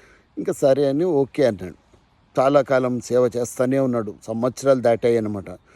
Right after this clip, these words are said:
ఒకరోజు గురువుగారు సిక్ అయ్యారనమాట. ఇంకా మనోడు వదలకుండా,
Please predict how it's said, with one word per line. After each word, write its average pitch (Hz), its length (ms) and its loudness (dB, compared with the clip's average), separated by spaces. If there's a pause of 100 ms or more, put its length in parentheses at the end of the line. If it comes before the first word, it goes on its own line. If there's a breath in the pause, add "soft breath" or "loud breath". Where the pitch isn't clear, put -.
(240 soft breath)
ఒకరోజు 131 360 0
గురువుగారు 123 640 0
సిక్ - 300 -6
అయ్యారనమాట. 107 680 0 (440 soft breath)
ఇంకా 123 220 -2
మనోడు 120 580 0
వదలకుండా, 139 840 2